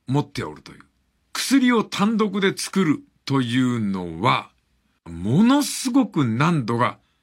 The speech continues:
高くて、あの、アメリカにあったアラン社というところも手探りで乗り出したんですけども、やっぱりこう手探りなんで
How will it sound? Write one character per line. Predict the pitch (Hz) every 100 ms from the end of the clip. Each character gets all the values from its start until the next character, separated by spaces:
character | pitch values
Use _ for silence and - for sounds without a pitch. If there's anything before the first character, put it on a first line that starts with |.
| _ _ -
高 | 139 - -
く | -
て、 | - - _ _ _ _ _ _
あ | 101 110
の、 | 104 98 92 92 - _ _
ア | - 160
メ | 196 190 185
リ | 170 165
カ | - 175 170
に | 165 151
あ | 139
っ | -
た | - - 117
ア | 160
ラ | 240
ン | 226
社 | - 120 - -
と | 135
い | 135
う |
と | 156
こ | 147
ろ | 185
も | 156 104 _ _ _ _
手 | 160
探 | 180 254 262 214
り | 165 143
で | 185 - -
乗 | 110 123
り | 131
出 | 139
し | -
た | 131
ん | 117 98
で | 95
す | -
け | -
ど | 95
も、 | 101 - - - - -
や | 147
っ | 160
ぱ | 151
り | 113
こ | 135
う | 120 _
手 | 156
探 | 170 247 220
り | 165
な | 127 110
ん | 92
で | 104 90